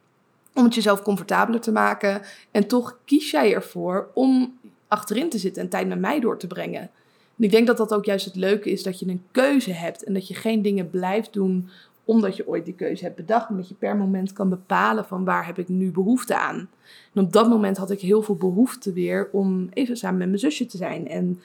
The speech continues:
te knuffelen. En we hebben een poging gedaan tot film kijken, maar <laughs> volgens mij na vijf minuten stopte het er al mee, want we vonden de film te intens.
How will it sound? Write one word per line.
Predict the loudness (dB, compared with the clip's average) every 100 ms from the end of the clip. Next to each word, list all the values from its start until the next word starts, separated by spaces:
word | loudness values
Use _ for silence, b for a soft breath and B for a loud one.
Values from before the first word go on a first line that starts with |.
| b b
te | 0
knuffelen. | 6 8 6 4 4 4 2
En |
we | -2
hebben | -4 -4
een |
poging | 0 0 -2 -8
gedaan | -8 -8
tot | -6
film | 0 0 0
kijken, | -4 -4 -4 -4
maar | -4 -6 -8 _ _
<laughs> | _ -16 -8
volgens | -8 -8 -8
mij | -4
na | -4 -2
vijf | -2
minuten | -2 -6 -6
stopte | -6 -4
het | -4
er | -4
al |
mee, | -4 -6
want | -8
we | -12
vonden | -8 -8 -6
de |
film | -4 -4 -4
te | -6
intens. | -4 0 2 0 -2